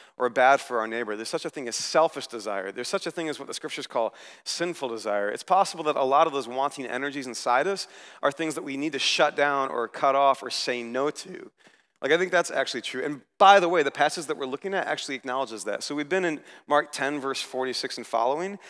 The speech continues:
but just ten verses earlier, Jesus asked the same question about desire to other people. But earlier, we see an example of unworthy, small, selfish, ego-driven desire. So the scriptures are really clear about this.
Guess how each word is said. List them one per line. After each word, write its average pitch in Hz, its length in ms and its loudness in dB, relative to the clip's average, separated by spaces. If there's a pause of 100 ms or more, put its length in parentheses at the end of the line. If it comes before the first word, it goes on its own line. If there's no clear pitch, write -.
(200)
but 160 140 -6
just 196 220 -4 (120)
ten 202 320 -2
verses 175 440 -2 (120)
earlier, 139 640 2 (300)
Jesus 190 460 -2
asked 175 260 4
the 156 80 -6
same 175 320 -6
question 165 380 0
about 123 240 2
desire 127 340 0
to 117 180 -2
other 185 220 4
people. 107 540 -6 (380)
But 165 180 6 (200)
earlier, 202 440 6
we 151 140 0
see 165 220 -2
an 156 80 -4
example 147 520 -2
of 127 160 2
unworthy, 151 640 0
small, 147 460 -2
selfish, 143 640 0
ego-driven 139 560 -4
desire. 117 420 -2
So - 140 -12
the 117 80 -8
scriptures 156 340 -10
are 139 60 -8
really 131 180 -6
clear 131 200 -4
about 110 140 -4
this. - 140 -10